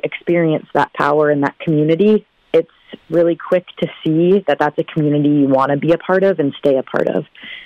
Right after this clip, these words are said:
And so I kind of attribute that to my desire to stay in agriculture, and obviously continued throughout high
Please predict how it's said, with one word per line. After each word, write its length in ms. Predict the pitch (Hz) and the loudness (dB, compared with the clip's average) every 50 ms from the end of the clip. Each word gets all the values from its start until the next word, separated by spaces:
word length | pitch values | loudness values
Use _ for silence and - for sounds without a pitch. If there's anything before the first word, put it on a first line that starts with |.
| - - | -10 -4
And 100 | 165 165 - | -2 0 2
so 80 | 180 | 2
I 60 | 175 | 0
kind 220 | 180 - 226 226 226 | 2 0 0 0 2
of 60 | 180 | 2
attribute 440 | 170 - - - 180 165 170 160 - | 0 -2 -2 -2 -2 0 0 0 0
that 200 | 151 147 143 - - _ - | 0 0 0 -2 -6 _ -6
to 60 | 160 | -2
my 140 | 156 151 147 | -2 0 0
desire 400 | 143 151 143 147 139 139 139 147 | 0 0 0 2 0 0 0 0
to 140 | - 156 147 - | -2 -6 -10 -6
stay 200 | - 143 139 143 | -2 0 0 2
in 140 | 156 165 180 | 2 2 2
agriculture, 720 | 185 190 180 196 214 208 - 226 240 240 - 294 294 302 277 - _ - - - - - - - - _ - | 2 2 2 0 -2 0 0 0 0 0 0 0 0 0 0 -4 _ -18 -20 -20 -20 -20 -20 -20 -18 _ 0
and 160 | 185 185 - - | 0 0 2 0
obviously 640 | 175 165 175 175 156 - - - 175 170 160 - - | 0 0 0 -2 -2 -4 -2 0 0 0 0 -2 -2
continued 480 | - 196 180 - 208 202 196 196 175 - - | -2 -2 0 2 2 2 2 0 -2 -2 -2
throughout 300 | - 196 190 185 - - | 0 2 2 2 0 -2
high 200 | - 190 185 | -4 -4 -4